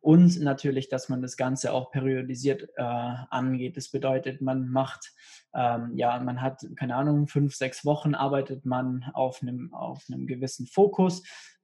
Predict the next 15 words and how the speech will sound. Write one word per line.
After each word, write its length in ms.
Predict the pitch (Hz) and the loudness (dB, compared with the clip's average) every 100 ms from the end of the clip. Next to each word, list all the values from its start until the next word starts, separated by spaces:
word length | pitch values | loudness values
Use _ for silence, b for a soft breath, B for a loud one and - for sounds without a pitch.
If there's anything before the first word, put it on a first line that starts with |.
| 127 | 2
ähm, 540 | 127 127 127 135 127 | 4 4 2 0 -2
zum 140 | - 127 | -4 -4
Beispiel 200 | 123 120 | -4 -6
eine 80 | |
Basis 320 | - 143 143 135 | 2 4 4 2
aufzubauen, 560 | 139 127 131 127 123 | 0 0 -2 -2 0
sonst 320 | 131 160 170 | 4 4 4
irgendwas, 540 | - 143 135 131 131 - | 2 2 4 4 4 2
je 80 | 131 | -2
nachdem, 320 | 127 - 127 | -2 -2 -4
was 160 | 127 | -4
die 120 | - 123 | -4 -6
jeweilige 380 | 123 123 127 | -4 -4 -4
Person 440 | 131 127 120 120 120 | -6 -6 -6 -8 0
braucht. 420 | - 147 147 - | 8 8 8 2